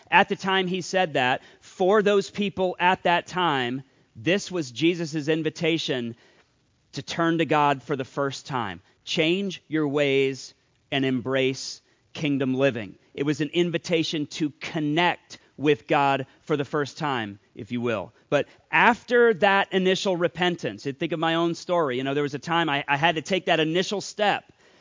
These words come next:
But after that step, you repent many, many more times in life after that. I must still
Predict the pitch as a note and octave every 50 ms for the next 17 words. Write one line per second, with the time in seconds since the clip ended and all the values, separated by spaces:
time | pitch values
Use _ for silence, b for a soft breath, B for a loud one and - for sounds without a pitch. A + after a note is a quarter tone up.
0 | b b b b b b b b b b - - C#3+ - - - E3+ F3+ G#3+ A3+
1 | - - G#3 G#3+ G3 D3+ F3 F3 G3 - - - - - D3 A2+ G2+ - - _
2 | _ _ _ _ _ _ _ _ _ _ _ _ _ _ _ _ _ _ - A#2+
3 | C3+ C3 C#3+ C3 - - D3 D3 C#3+ C#3 - - G#2+ B2 C3 C#3 D3 D#3+ E3+ E3
4 | D#3 C#3+ C3 B2 A#2 A#2+ C#3 C#3+ C#3 C3+ B2+ B2+ B2+ C3 B2+ B2+ B2 A#2+ - -
5 | B2+ A#2+ A#2 A2+ A2 A2 G#2 A#2 A2 A2 A2 A#2 A#2 G#2+ G2+ - - - A#2 G#2
6 | G#2 - - A2+ G2+ A2 G2+ G2 - A#2 B2+ C3 C#3 C3 - - - - - -
7 | E3 E3+ E3 D3+ D3+ C#3+ B